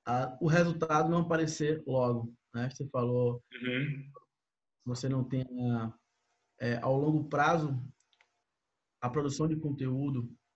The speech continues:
Speaker 1: va-, é, que vai trazer o resultado. E eu, eu falo justamente, quero falar com os novos advogados que, que estão, é, nos assistindo, não, nos ouvindo,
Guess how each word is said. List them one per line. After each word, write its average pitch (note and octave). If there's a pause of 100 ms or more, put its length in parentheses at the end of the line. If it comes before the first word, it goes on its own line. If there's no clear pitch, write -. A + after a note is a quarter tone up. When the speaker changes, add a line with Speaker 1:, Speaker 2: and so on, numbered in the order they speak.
Speaker 1:
va-, C3
é, A#2+
que A#2+
vai C3+
trazer B2+
o A#2+
resultado. A2+ (480)
E C3+
eu, C3+ (600)
eu C#3+
falo D#3
justamente, D3
quero D3+
falar C#3
com C3+
os A#2+
novos C3+
advogados A#2+
que, B2+ (260)
que A2+
estão, A#2+ (680)
é, A#2
nos A#2+
assistindo, D3
não, C3+
nos B2+
ouvindo, C#3+